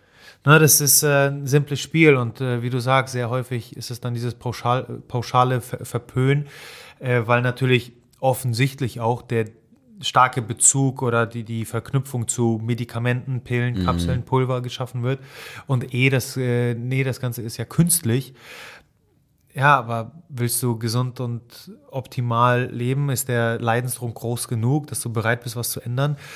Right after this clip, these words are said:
Speaker 1: Und dann geht's in der Regel eigentlich nur darum, äh, ich sag mal, so ein bisschen eben über den Tellerrand hinauszublicken, den Horizont zu erweitern und bereit sein für no-, neue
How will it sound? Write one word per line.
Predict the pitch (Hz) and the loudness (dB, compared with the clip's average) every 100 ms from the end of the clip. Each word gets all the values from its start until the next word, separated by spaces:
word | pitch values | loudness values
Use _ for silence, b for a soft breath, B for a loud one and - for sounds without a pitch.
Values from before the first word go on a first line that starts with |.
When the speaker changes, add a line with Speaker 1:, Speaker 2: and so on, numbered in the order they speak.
| B B | B B
Speaker 1:
Und | 139 127 - - | -4 -4 -4 -2
dann | 135 | 0
geht's | 143 143 - | 2 0 -2
in | 139 | -2
der | 135 | -2
Regel | 143 143 143 | 0 0 0
eigentlich | 135 131 | 0 -2
nur | 131 | -4
darum, | 120 123 131 139 135 139 | 2 2 4 2 2 0
äh, | 131 113 113 | -4 -10 -12
ich | 120 - | -14 -8
sag | 135 | -4
mal, | 135 127 | -2 -2
so | 131 | -2
ein | |
bisschen | 120 123 139 131 131 123 _ - | -2 -2 0 0 -2 -6 _ -18
eben | - 131 | -8 -6
über | 143 135 | 0 2
den | 131 | 2
Tellerrand | 120 131 131 135 | 0 0 0 0
hinauszublicken, | 131 127 131 143 131 143 143 | -2 -4 -4 -6 -4 -4 -2
den | 135 120 | -2 0
Horizont | 127 127 - 151 | 0 -2 -4 -4
zu | - | -4
erweitern | 113 110 113 117 127 127 B B B B | -4 -2 -2 -2 -4 -6 B B B B
und | - 120 117 - _ _ _ _ _ | 0 0 -2 -14 _ _ _ _ _
bereit | 127 113 135 147 | -4 2 2 2
sein | - 113 107 | -2 -2 -6
für | 101 - 120 113 101 98 - _ _ _ _ _ _ _ _ | -10 -8 -2 0 0 -4 -12 _ _ _ _ _ _ _ _
no-, | 110 117 127 135 | -4 0 0 0
neue | 120 123 127 117 104 95 | 0 4 6 4 0 -6